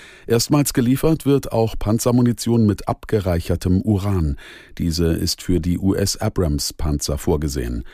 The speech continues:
Wegen seiner höheren Dichte als Stahl oder Blei hat abgereichertes Uran eine höhere Durchschlagskraft.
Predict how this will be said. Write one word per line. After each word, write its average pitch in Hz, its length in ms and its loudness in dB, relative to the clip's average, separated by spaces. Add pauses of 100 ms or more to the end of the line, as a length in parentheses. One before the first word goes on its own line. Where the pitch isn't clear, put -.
(320)
Wegen 113 280 4
seiner 117 260 4
höheren 110 400 2
Dichte 120 340 -2
als 87 220 -2
Stahl 90 460 0
oder 90 240 -2
Blei 90 380 0
hat 98 440 -6
abgereichertes 85 880 -2
Uran 95 440 4
eine 113 280 0
höhere 101 360 2
Durchschlagskraft. - 1160 -2